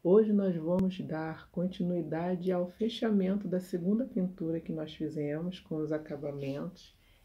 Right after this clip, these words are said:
que é essa pintura aqui, ó, que são as maçãs com folhas e flo-, e flores. E antes da gente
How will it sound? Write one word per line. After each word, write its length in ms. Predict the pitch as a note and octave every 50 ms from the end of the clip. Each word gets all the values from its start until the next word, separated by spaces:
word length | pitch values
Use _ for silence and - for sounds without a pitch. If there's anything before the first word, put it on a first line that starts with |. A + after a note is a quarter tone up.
| _
que 120 | - - D#3+
é 20 |
essa 180 | D#3 D#3 - -
pintura 520 | - - E3 D3 D3 D3 - D3+ D3 C#3+
aqui, 340 | C3+ - - - F3 F3 F#3+
ó, 160 | D3 B2 - - - _ _ _ _ _ _ _ _ _ _ _ _ _ _ _ _ _ _ _ _ - - _
que 200 | - - D#3+ D#3
são 340 | - - - D3+ D3 D3
as 160 | D3+ D3+ D3 D#3+
maçãs 800 | D#3+ D3+ D3 D3 - - - - E3 E3+ F#3 G3+ G#3+ G#3+ G#3 -
com 240 | - - F3 E3+ E3+ - - - -
folhas 580 | D#3+ D#3 E3 F3+ G3 G3 F#3+ F3+ F3 D#3+ D#3
e 60 | D#3 D#3 - - _ _ -
flo-, 340 | F3 D3 C#3+ D3+ - - - -
e 60 | F3+ E3
flores. 880 | - - - - D#3 C#3 C#3 C3+ C3+ C#3+ - G3 A#3 - - - - - _ _ - - - - - - - _ -
E 480 | A3 A3+ A3+ A3+ A3 A3 A3 A3 - -
antes 640 | A#3 A#3 C4 C#4 C#4+ C#4 C4+ C4 - G#3+ F3+ E3+ E3+
da 140 | D#3 E3 D#3+
gente 600 | D#3+ E3 E3 D#3+ - - - - D#3+ D3+ C#3+ C#3